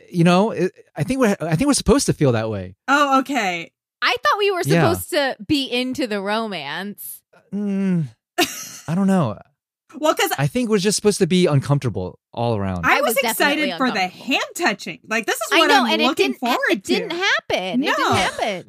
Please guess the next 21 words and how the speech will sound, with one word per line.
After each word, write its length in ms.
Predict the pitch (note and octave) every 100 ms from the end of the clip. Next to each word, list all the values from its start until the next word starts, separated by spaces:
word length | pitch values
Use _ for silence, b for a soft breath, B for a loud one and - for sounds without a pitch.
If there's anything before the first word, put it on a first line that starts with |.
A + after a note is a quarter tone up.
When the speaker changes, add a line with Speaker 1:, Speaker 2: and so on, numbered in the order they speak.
| -
Speaker 2:
But 120 | F4
if 100 | F#4+
I 80 | G4
Speaker 1:
The 40 |
Speaker 2:
know 60 | E4 F4
he's 100 | C#3
Speaker 1:
finger 80 | C3+
Speaker 2:
that 240 | - A#3+
Speaker 1:
foreplay. 40 | G3
Speaker 2:
much 180 | F3+ -
older 340 | F3+ B3 F#4+ D4+
than 160 | G#3+
her, 180 | A3+ G#3
the 140 | F#3+
hand 220 | G#3+ A#3 E4+
touching 260 | G4 C#4
is 120 | B3+ F#3
gonna 260 | A3+ G#3+
be 180 | F#3+ E3+
very 400 | D#3+ F3+ C#4 A3+
creepy. 540 | - A3 F3+ E3 C#3